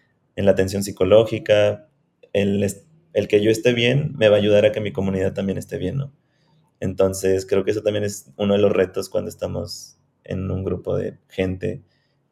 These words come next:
que trabajamos por una misma meta, ¿no? Eh, también el tema de la comunicación es,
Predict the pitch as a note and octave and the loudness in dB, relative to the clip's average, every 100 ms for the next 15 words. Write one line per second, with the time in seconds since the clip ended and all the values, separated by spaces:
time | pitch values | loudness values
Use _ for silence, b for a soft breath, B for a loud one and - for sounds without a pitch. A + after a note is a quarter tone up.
0 | _ - F#2 F#2 F#2 A#2 B2+ _ _ _ | _ -6 -2 -2 -4 -6 -12 _ _ _
1 | - G#2 G2+ G#2+ A#2 A2+ A2 G#2 G#2 G2 | 2 4 4 0 0 0 0 0 0 -2
2 | F#2+ - - - _ _ _ _ _ - | -2 -6 -8 -12 _ _ _ _ _ 0
3 | A2 A2 A2+ A2+ A2+ - - _ _ _ | 4 4 4 4 2 -4 -12 _ _ _
4 | _ - A2+ A2+ A2 A#2 A#2 C3 B2+ B2 | _ 2 2 2 2 4 4 4 4 4
5 | B2 B2+ B2 A2+ A2 G#2+ - - G#2 G#2+ | 6 6 6 4 0 2 2 0 2 2
6 | A2+ A2 - | 2 -4 -10